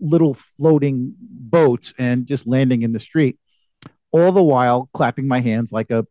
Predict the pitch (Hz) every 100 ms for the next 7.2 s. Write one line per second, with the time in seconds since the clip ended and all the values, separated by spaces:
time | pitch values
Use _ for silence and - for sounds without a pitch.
0 | - 123 110 120 - 120 113 107 - 170
1 | 139 101 - - _ _ - 120 110 -
2 | 156 226 214 220 143 98 - _ - 143
3 | 151 135 - - 151 208 175 170 143 147
4 | 135 127 123 143 170 127 113 113 110 107
5 | 196 180 127 117 - 123 135 - 113 95
6 | 90 _ 101 101 127 139 _ _ 196 202
7 | 202